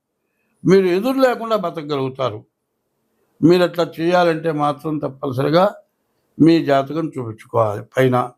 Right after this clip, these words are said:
శని బాగాలేడు కాబట్టి ప్రతి శనివారం కూడా శనికి అభిషేకం చేయించుకోండి. మరి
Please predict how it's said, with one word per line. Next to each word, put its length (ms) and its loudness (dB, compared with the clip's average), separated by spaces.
శని 340 4
బాగాలేడు 560 4
కాబట్టి 420 -2
ప్రతి 260 4
శనివారం 500 0
కూడా 120 2
శనికి 340 -8
అభిషేకం 460 -4
చేయించుకోండి. 640 -4
మరి 220 6